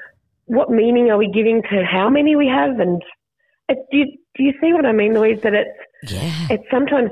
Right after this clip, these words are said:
Speaker 1: just a, it's just an assumption that, um, yeah, we were one of three and we'd like our kids to have two friends, but you can't, you, you can't guarantee they'll come along or that they'll even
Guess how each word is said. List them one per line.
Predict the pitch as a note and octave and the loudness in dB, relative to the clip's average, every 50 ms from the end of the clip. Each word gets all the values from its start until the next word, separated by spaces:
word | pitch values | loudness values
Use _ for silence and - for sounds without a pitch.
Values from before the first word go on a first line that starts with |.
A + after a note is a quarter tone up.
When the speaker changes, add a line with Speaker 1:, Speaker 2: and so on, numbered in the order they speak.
| - | -2
Speaker 1:
just | - A3+ G#3+ - - | -4 -4 -4 -2 -4
a, | A#3 G3 F#3+ - - _ _ _ _ _ - | -4 -4 -4 -8 -18 _ _ _ _ _ -6
it's | A#3+ A3+ - - - | -6 -6 -4 -2 -4
just | C4 B3+ - | -4 -2 -2
an | A#3+ A3 G3+ | -2 0 0
assumption | F#3+ F#3 - - - G3 - - - - - G#4 C5 C#5+ C#5 C#5 C5 | -2 -2 -6 -8 -6 -4 -4 -4 -4 -2 0 0 0 0 -2 -2 -2
that, | C4 G#3 F#3+ F#3+ - - - _ _ - | -2 0 0 -2 -2 -6 -12 _ _ -4
um, | - G3 F#3+ F#3 F#3 F#3 F#3+ F#3 F#3+ G3 F#3 _ _ _ - _ _ _ _ _ _ _ _ _ _ _ - | -2 0 0 0 2 2 2 2 0 0 -2 _ _ _ -20 _ _ _ _ _ _ _ _ _ _ _ 0
yeah, | G4+ E4+ C4 G#3 | 0 2 2 2
we | F3+ F#3 G3+ | 2 2 0
were | G3 G3 F#3+ | 2 0 0
one | F#3 G3+ G#3 A#3+ | 0 0 0 0
of | A#3 A3+ - - | -2 -4 -6 -4
three | C#4 C#4+ C#4+ C#4 C#4 | -2 0 0 2 2
and | C4 A3 | 2 2
we'd | G3 F3 F#3+ | 0 0 0
like | F#3+ F#3 - - | -2 -2 -4 -6
our | G3+ G3+ | -8 -8
kids | - - G#3+ F#3+ G3 - | -6 -6 -6 -6 -6 -8
to | G3+ | -8
have | F3 F#3 G3 F#3 F3+ _ _ _ _ _ _ _ _ _ _ _ _ - - | -6 -4 -6 -6 -8 _ _ _ _ _ _ _ _ _ _ _ _ -14 -6
two | - G3+ G3 F#3+ F3+ - - - | -2 -2 0 -2 -2 -6 -4 -2
friends, | D4+ D#4 D#4 D4+ D4+ D4+ D4+ D4 D4 C#4+ D4 | 0 2 2 2 2 2 2 0 0 -2 -2
but | - G3+ F#3+ - - | -2 -2 -2 -2 -6
you | G#3 G3+ - | -12 -10 -6
can't, | - F#3+ G3 F#3 F3 - - _ _ _ _ _ _ _ _ _ _ _ _ _ _ _ _ _ - | -2 -2 -2 -2 -2 -6 -10 _ _ _ _ _ _ _ _ _ _ _ _ _ _ _ _ _ -8
you, | A3+ G#3 G3+ - - | -8 -8 -8 -8 -10
you | A3 G3+ | -10 -6
can't | - F3+ F#3+ - | -4 -4 -4 -2
guarantee | - F#3 F#3 F3+ - G#3 G#3 | -2 -2 -2 -2 -2 -4 -2
they'll | F3+ D#3+ D#3+ | -2 -2 -4
come | D#3+ - - G3+ F#3+ | -4 -4 -4 -2 0
along | F3 F3+ G3+ G3+ G3 G#3+ G#3+ - | 0 0 2 0 0 0 0 0
or | G3+ G3+ G3 | 0 0 0
that | G3 - - | -2 -4 -4
they'll | - F#3+ F3+ F3+ F#3 | -2 -2 0 2 2
even | F#3 F#3+ F3+ F#3 F#3 F#3 F#3 F3+ | 2 0 0 0 0 0 -2 -2